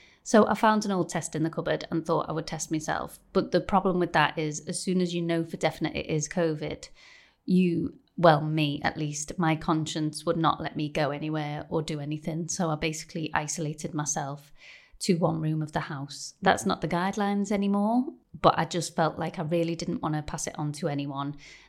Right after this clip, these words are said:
not even my family, which meant I had a lot of time to myself. And the first day I just wasted. I was doom scrolling. I was pretty tired, so I couldn't really do anything productive.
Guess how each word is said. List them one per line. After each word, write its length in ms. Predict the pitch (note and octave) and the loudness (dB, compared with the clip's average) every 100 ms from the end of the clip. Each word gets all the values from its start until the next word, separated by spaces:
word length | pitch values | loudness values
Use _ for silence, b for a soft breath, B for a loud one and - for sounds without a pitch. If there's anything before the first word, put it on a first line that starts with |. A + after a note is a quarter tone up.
| B | B
not 280 | F#3 F3 E3+ | 4 4 2
even 200 | D#3 D#3+ | -2 -2
my 120 | D#3 | -2
family, 460 | - E3+ E3 E3 | 0 0 0 -2
which 220 | F3+ F3+ - | -2 -2 0
meant 400 | F#3 G3+ F#3+ F#3 | 2 2 0 -4
I 60 | |
had 160 | E3+ F3+ | -6 -2
a 80 | F#3 | -2
lot 420 | F3 F3 F3 - | 0 2 2 0
of 120 | F3 | -6
time 560 | - G3 E3+ D#3 D#3 D#3 b b b _ | -4 0 2 2 -2 -6 b b b _
to 200 | - G#3 | 4 6
myself. 720 | F3+ D#3 D3+ F#3+ D#3+ D3+ - - - | 6 4 0 0 0 -4 -14 -14 -2
And 160 | F3 F3+ | 0 0
the 60 | |
first 380 | F3+ G#3+ A3 A3 | 2 2 2 2
day 120 | A3 | 2
I 80 | G3+ | 2
just 220 | G3+ E3+ | 0 -2
wasted. 580 | E3+ E3 D#3+ - F#3 A3+ - | 0 0 -2 0 0 0 -2
I 60 | |
was 120 | D#3 | -2
doom 380 | D#3 - E3+ F3+ | -2 -2 0 0
scrolling. 800 | F3 - E3+ E3 E3+ E3+ E3+ F3 B B B B B | 0 0 4 4 2 2 0 -4 B B B B B
I 60 | |
was 220 | F#3+ F3+ | 6 6
pretty 400 | - - A3+ - | 0 4 6 6
tired, 480 | G#3 G3+ E3 E3 F3+ | 2 2 4 4 2
so 140 | - E3 | 0 0
I 40 | |
couldn't 340 | D#3+ G3+ - | 0 -2 0
really 360 | E3+ F3+ F3+ F#3 | 0 0 0 0
do 120 | F#3+ | 0
anything 340 | F3+ F3 E3+ D#3 | 0 0 -2 -4
productive. 520 | - E3 - E3 D#3+ | -2 -4 -2 -2 -2